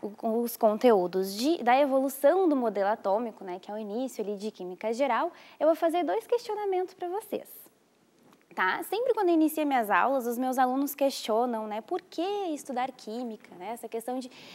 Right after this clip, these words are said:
tão aprofundado no conteúdo, por que entrar nesses conteúdos? E eu pergunto pros meus alunos, do que que o nosso corpo é constituído? Do que que o nosso corpo é formado?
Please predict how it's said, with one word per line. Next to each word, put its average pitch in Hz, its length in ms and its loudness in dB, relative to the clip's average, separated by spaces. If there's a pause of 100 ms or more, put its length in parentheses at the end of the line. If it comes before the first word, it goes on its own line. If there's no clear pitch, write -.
(340)
tão 311 240 12
aprofundado 285 960 8
no 233 140 -2
conteúdo, 233 680 0
por - 160 -8
que - 140 -8
entrar 262 460 0
nesses 240 340 -6
conteúdos? - 800 -2 (360)
E 294 80 0
eu 370 80 6
pergunto 359 420 2
pros 330 180 0
meus 320 200 4
alunos, 190 680 -2 (1120)
do 381 200 10
que 508 380 4
que 440 140 0
o 392 40 4
nosso 392 260 -2
corpo 302 420 4
é 254 100 6
constituído? - 760 -4 (200)
Do 254 140 -2
que 440 160 6
que 440 100 -8
o 440 40 0
nosso 381 200 2
corpo 311 220 6
é 302 40 4
formado? 254 520 -2